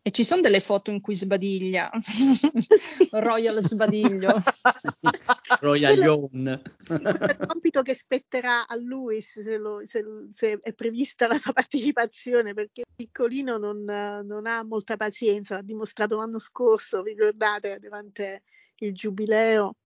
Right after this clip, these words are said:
Speaker 2: tra sbadigli e i capricci, quindi sarà lui quello.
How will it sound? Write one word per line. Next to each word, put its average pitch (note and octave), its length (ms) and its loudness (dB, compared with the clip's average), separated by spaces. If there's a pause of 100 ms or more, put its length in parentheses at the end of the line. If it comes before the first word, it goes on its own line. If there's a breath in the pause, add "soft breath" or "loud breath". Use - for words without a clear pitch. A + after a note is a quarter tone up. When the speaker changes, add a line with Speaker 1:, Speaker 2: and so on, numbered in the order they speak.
(300 soft breath)
Speaker 2:
tra F#3+ 160 -4
sbadigli G3+ 1000 -2
e F#3+ 260 0
i F3+ 140 -2
capricci, G3+ 1000 -2
quindi F#3+ 680 0 (120)
sarà G3+ 380 -6
lui G#3 460 0
quello. F#3+ 600 2